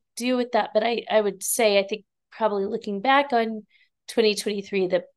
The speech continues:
the big headlines in my life will be, um, leaving the Times and going on sabbatical and sort of figuring out next steps for me. And then us as a family kind of taking on this church and, um,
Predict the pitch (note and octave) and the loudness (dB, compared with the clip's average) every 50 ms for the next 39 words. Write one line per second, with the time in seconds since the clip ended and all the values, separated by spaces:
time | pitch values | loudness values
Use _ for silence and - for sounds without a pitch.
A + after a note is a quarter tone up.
0 | _ _ - G3+ F3 - - A3+ A3 G#3+ G#3+ E3 F#3+ F#3+ F#3+ G3 G3+ F#3+ F3 F3+ | _ _ -10 -10 -6 0 2 2 2 2 0 -4 -8 -8 -6 -6 -6 -4 -4 -4
1 | F3+ - F3+ F3+ E3+ F3 E3+ D#3+ D#3 D#3+ - - - F3 F#3 - D#3+ D3+ D#3 D#3 | -4 -6 -4 -4 -4 -2 -2 -2 -4 -6 -6 -10 -12 -12 -10 -10 -10 -8 -8 -8
2 | D#3 F3+ F3+ - - - - - - - _ _ - F#3+ G3+ G3 F3 E3+ C#3 A2+ | -8 -10 -12 -14 -20 -20 -20 -20 -20 -20 _ _ 0 2 2 2 2 0 -4 -8
3 | A2 F#2+ - _ _ _ _ _ _ _ _ _ _ _ _ _ _ _ _ - | -12 -14 -16 _ _ _ _ _ _ _ _ _ _ _ _ _ _ _ _ -2
4 | A#3 C4+ C#4+ D4 D4 D4 C#4+ C#4+ C#4+ C#4+ - - C4 B3 B3 B3 A#3+ A#3+ A#3 A#3 | 0 2 2 4 2 2 2 0 0 -2 0 2 4 4 4 4 2 0 -2 -4
5 | A#3 - - - - F#3+ F#3+ F#3 F#3 G#3 G#3 G#3+ A3 A3+ A3 G#3+ - G#3 F#3 G3+ | -4 -6 -6 -8 -10 -10 -10 -10 -8 -6 -4 -4 -4 -4 -4 -6 -6 -4 -2 -2
6 | G3 G3+ G3+ G3 - G3 F#3+ F#3 - - G3 F#3 F3+ F3+ - F#3 F3+ F#3+ F#3 F#3 | -2 -2 -4 -4 -6 -8 -8 -6 -6 -6 -6 -8 -8 -8 -10 -10 -8 -8 -8 -6
7 | F#3 F#3+ F#3 - - - - - - - - - - - - - - G#3+ B3 C4+ | -6 -8 -8 -10 -10 -12 -8 -8 -6 -6 -6 -8 -8 -10 -12 -10 -6 -2 0 0
8 | C4 B3 A3+ G3+ G#3 G3+ G3 G3 F#3+ F#3 - _ - - _ _ _ _ _ - | 2 2 2 0 0 0 0 -2 -4 -6 -10 _ -20 -20 _ _ _ _ _ -2
9 | G#3 G#3+ - - - G#3 F3+ F#3+ F#3+ - A3+ A3 G#3+ G#3 G3+ F#3+ F#3+ F#3+ F#3+ F#3+ | 0 0 0 0 -2 -4 -6 -6 -4 -2 0 0 2 2 0 -2 -2 -4 -4 -6
10 | F#3+ - - - - - F#3 F3+ F3 F3 _ _ _ _ _ _ _ _ _ _ | -8 -8 -12 -12 -10 -8 -8 -8 -8 -12 _ _ _ _ _ _ _ _ _ _
11 | _ _ - - - - - G#3 F#3+ - G3 F#3 F3 F3+ F3 F3+ F3+ - - - | _ _ -16 -14 -12 -8 -8 -8 -6 -6 -4 -4 -2 -2 -4 -4 -6 -8 -8 -6
12 | - F3+ D#3+ E3+ - - - E3 - F3+ F3+ F#3 F3 - _ _ _ - F#3 F3+ | -6 -6 -6 -6 -10 -8 -8 -8 -8 -8 -10 -14 -16 -18 _ _ _ -10 -8 -8
13 | E3+ D#4+ C#3+ - - | -6 -8 -10 -12 -14